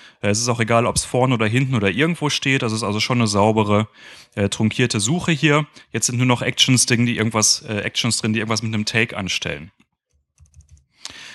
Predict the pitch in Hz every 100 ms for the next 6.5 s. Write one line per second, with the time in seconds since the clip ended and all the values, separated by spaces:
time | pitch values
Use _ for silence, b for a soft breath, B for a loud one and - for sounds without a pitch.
0 | B - 123 147 131 123 165 170 175 175
1 | 170 - 147 143 135 131 - 131 120 143
2 | 151 147 - 117 117 - - b b 104
3 | 113 175 240 - - - - B B -
4 | 120 113 139 170 170 180 185 180 - 127
5 | - 135 135 127 127 127 113 104 117 -
6 | 180 160 165 170